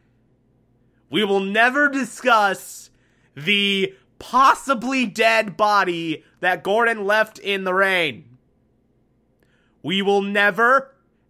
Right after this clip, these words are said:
ever discuss this. It never happened. Oh, also, Donna's gonna do a presentation at T I.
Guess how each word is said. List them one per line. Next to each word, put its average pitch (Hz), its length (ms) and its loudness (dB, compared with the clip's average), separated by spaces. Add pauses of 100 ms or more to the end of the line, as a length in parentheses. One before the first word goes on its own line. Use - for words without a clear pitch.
ever 214 380 2
discuss 202 640 -4
this. - 640 -4 (1080)
It 180 180 -4
never 185 440 2
happened. - 840 -2 (2500)
Oh, 233 160 2
also, 285 260 4
Donna's 196 460 0
gonna 156 180 -2
do 151 200 -2
a 131 240 0
presentation 135 880 -4
at 117 280 -6
T 123 200 -8
I. 82 200 -16